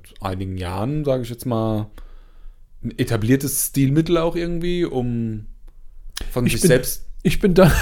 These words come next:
Speaker 1: <laughs> Ich bin Duncan Culver, ich bin gerne nackt. <laughs>
Speaker 2: Nein, ich bin Duncan Culver, ich bin ehrbarer Familienvater, deswegen versuche ich das jetzt so diplomatisch wie möglich,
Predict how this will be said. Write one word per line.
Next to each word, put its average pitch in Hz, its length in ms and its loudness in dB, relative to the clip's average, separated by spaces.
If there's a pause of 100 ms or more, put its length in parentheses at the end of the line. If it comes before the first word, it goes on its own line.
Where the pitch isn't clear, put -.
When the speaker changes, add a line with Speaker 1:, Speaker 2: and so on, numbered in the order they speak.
(180)
Speaker 1:
<laughs> 160 420 6
Ich 220 140 6
bin 233 100 4
Duncan 202 300 6
Culver, 339 240 10
ich - 80 0
bin 185 100 4
gerne 208 180 8
nackt. 214 400 4
<laughs> 196 1200 4
Speaker 2:
Nein, 220 260 8
ich 190 80 4
bin 185 140 8
Duncan 160 280 8
Culver, 175 340 8
ich 131 120 2
bin 143 100 0
ehrbarer 139 460 8
Familienvater, 131 720 6
deswegen 123 380 0
versuche 135 300 2
ich 156 60 2
das 135 200 4
jetzt 135 140 -2
so 135 80 -4
diplomatisch 127 680 2
wie 170 60 4
möglich, - 500 2